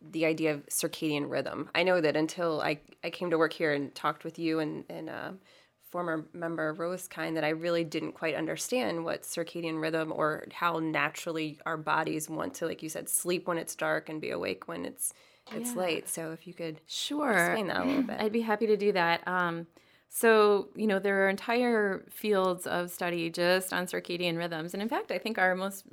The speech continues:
Speaker 2: re-, some of our most recent Nobel Prize winners won b-, based on circadian science. But,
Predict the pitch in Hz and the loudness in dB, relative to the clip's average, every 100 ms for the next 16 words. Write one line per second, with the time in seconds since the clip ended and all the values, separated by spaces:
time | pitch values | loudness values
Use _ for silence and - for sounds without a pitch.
0 | - 180 196 202 202 196 180 175 180 180 | -14 -6 -6 -4 -6 -2 -2 -2 -4 -6
1 | 190 185 175 175 180 170 - 175 202 175 | -10 -8 -4 -2 -2 -2 -2 -6 -6 -8
2 | 170 165 170 - 180 170 170 165 165 165 | -6 -8 -10 -16 -14 -10 -8 -8 -10 -14
3 | - - 175 175 170 175 175 - 175 170 | -16 -10 -10 -8 -10 -10 -14 -10 -8 -6
4 | 165 165 165 - 180 170 160 160 - - | -6 -6 -8 -6 -4 -4 -4 -8 -10 -4
5 | 170 165 | -4 -4